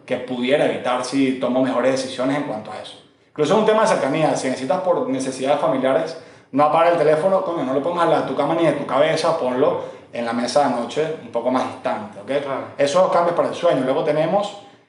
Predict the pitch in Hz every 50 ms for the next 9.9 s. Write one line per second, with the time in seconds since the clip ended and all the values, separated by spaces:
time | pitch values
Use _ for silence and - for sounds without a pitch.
0 | _ _ _ _ 120 117 123 127 131 135 143 147 151 151 147 143 135 123 117 107
1 | 107 107 107 110 117 110 117 123 139 139 139 131 127 139 151 156 143 - 143 127
2 | 120 - - - 123 120 - - - 185 185 - - - - - - - 160 170
3 | 143 - - - 156 - 160 165 165 160 160 165 156 151 160 165 196 190 147 120
4 | - 123 120 - 123 127 135 156 160 160 160 160 160 165 170 160 - - - 131
5 | 123 127 131 143 156 160 160 151 139 135 123 117 123 131 147 147 143 123 131 127
6 | 139 156 160 160 160 160 180 196 - - - - - - _ _ _ _ _ _
7 | _ - - 135 123 117 - 135 139 156 156 - 175 151 127 - 302 - - -
8 | 208 214 - - 220 - 110 104 - - - - _ _ _ _ _ _ _ -
9 | - 120 117 139 135 131 131 127 123 117 123 131 131 151 175 185 -